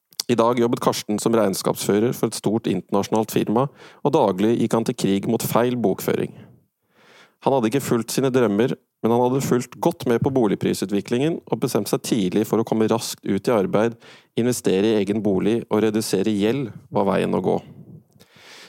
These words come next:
Men drømmen om heltedåder hadde aldri sluppet taket. Var han i stand til mer? Kunne han også bekjempe drager, demoner, redde møyer fra fare og ære sitt land som heltene før han? Det viktigste når du in-, investerer,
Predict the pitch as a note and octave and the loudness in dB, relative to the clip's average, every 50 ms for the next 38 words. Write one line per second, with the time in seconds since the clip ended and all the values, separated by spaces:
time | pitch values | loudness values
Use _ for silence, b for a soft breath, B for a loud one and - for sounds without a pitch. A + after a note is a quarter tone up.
0 | B B C3+ C#3 C3 B2+ B2 B2 C3 C#3 C#3+ - D3 C#3+ C#3+ D3 B2 G2+ - - | B B -2 0 2 4 2 4 2 0 0 0 0 2 2 2 0 0 0 -2
1 | G2 F#2+ G#2 F#2+ G2+ G#2+ B2 C3+ - - - - - B2 G2+ F#2+ A#2 A#2+ B2 - | 0 2 2 2 2 2 2 0 0 -4 -8 -2 -2 -2 0 2 0 0 0 0
2 | - B2 A2+ F#2+ F2+ - - - - - - - - - - - - - - - | 0 0 0 0 -2 -4 -6 -4 -4 -2 -2 0 0 0 -2 -2 -4 -6 -8 -8
3 | B B B B B B B B B - - - C3+ - G2+ G2+ G2+ A#2+ C3 C3+ | B B B B B B B B B -18 -16 -14 -10 -4 -4 -2 0 0 0 0
4 | C3+ C3+ C#3 C3+ - A#2+ G#2 G#2+ - - A#2+ B2+ C3+ C#3 C3 B2+ - - B B | -2 -2 -2 -2 -2 -2 -2 -2 -2 -2 0 0 0 0 -2 -4 -8 -14 B B
5 | B B B B B B B B B - - C#3 A2 A#2 B2+ C#3 C#3+ C3 G#2+ - | B B B B B B B B B -2 -2 0 2 2 2 2 2 2 0 0
6 | - - E3 D#3+ D#3+ - B2 G#2 F#2+ - - G#2+ G#2 G#2+ G2+ F#2+ F#2 F2+ F#2 F#2+ | 0 -2 0 0 0 0 0 0 0 0 -2 0 2 4 4 4 2 2 0 0
7 | F2+ F#2 F#2 G#2 G#2 G#2 F#2+ F#2 F2+ F#2 F#2+ G2+ G#2 - - - - - - G#2+ | 0 0 0 0 0 2 2 0 0 2 0 0 -2 -2 -6 -12 -10 -4 0 0
8 | A2+ G2+ F#2+ A2 A#2 A#2+ A#2 A2 G2 F#2 F#2+ F#2+ - - A2+ A2+ - - A2+ G2 | 0 2 2 0 2 2 2 2 4 2 0 0 0 -2 -2 0 2 2 2 2
9 | F#2 F#2+ G2 A2 A2 B B B B B B B B2 B2 B2+ A#2 G#2 F#2+ F#2 - | 2 2 0 -2 -2 B B B B B B B 0 0 2 2 2 0 0 -2
10 | A2 G#2 - G2 F#2 F#2+ G2 G#2 A2+ - - A2+ G#2+ A2 G#2+ - - _ - G2 | -4 -4 -2 -2 -2 0 -2 -4 -8 -6 -6 -4 -2 0 -2 -2 -4 _ -6 -4
11 | F#2+ F2+ F#2 F#2+ F#2+ F2+ F2 F2 - B B B B B B B B B B B | -4 -2 -2 -2 0 0 -2 -4 -4 B B B B B B B B B B B
12 | B B _ _ B B B B B B B B B B B _ _ - - C#3+ | B B _ _ B B B B B B B B B B B _ _ -6 -4 -2
13 | D#3 E3+ - - - - - - - A#2+ B2+ C3 C3 C3 - C#3 B2 - C#3 C#3 | -2 -2 -4 -4 -6 -6 -6 -6 -4 -2 0 2 2 2 2 0 0 0 -2 -2
14 | C#3+ C#3 - - G2 F2+ F#2+ - A2+ B2 A#2 | -2 -4 -2 -2 0 0 0 0 0 -2 -2